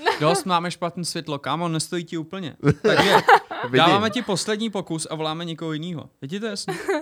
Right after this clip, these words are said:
Speaker 1: No.
Speaker 3: To má na audiokazetě nahraný, jenom to pouští vždycky před tím sexem, že někdo to má romantickou
Speaker 2: Hmm.
Speaker 3: hudbu nebo praskání krobu a Stacy
Speaker 2: Jasně.
Speaker 3: tam má „Stop! <laughs> Vyměnit!
Speaker 2: Jasně.
Speaker 3: Akce!“ Tak to je
Speaker 1: A
Speaker 3: super.
Speaker 1: teďka říkám, „Pije se u mikrofonu, moc,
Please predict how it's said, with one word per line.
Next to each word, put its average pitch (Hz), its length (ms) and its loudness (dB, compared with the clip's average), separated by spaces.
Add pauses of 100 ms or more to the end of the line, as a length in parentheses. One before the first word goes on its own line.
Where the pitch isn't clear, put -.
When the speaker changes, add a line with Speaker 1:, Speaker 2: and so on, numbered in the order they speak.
(920)
Speaker 1:
No. 240 280 -10 (540)
Speaker 3:
To 127 80 -6
má 127 240 -2
na 120 160 -4
audiokazetě 117 640 -2
nahraný, 117 300 -2
jenom 110 200 -2
to 117 60 -10
pouští 110 280 -4
vždycky 110 200 -4
před - 120 -10
tím 113 120 -6
sexem, 95 320 -8
že 98 60 -2
někdo 98 120 -2
to 117 80 -4
má 113 160 2
romantickou 143 360 0
Speaker 2:
Hmm. 113 60 4
Speaker 3:
hudbu 110 220 -2
nebo 110 100 0
praskání 117 400 -2
krobu 104 280 0
a 104 40 2
Stacy 110 120 -8
Speaker 2:
Jasně. 104 100 -8
Speaker 3:
tam 107 120 0
má 92 220 0 (400)
„Stop! 196 480 6 (480)
<laughs> 196 500 2
Vyměnit! 180 680 4 (160)
Speaker 2:
Jasně. 175 460 0
Speaker 3:
Akce!“ 151 340 -2 (800)
Tak 160 120 2
to 160 80 -2
je - 20 0
Speaker 1:
A - 0 -
Speaker 3:
super. 143 320 -8
Speaker 1:
teďka 240 240 -10
říkám, 240 340 -14 (140)
„Pije 233 220 -18
se 233 120 -20
u - 80 -20
mikrofonu, 226 480 -20
moc, 226 160 -18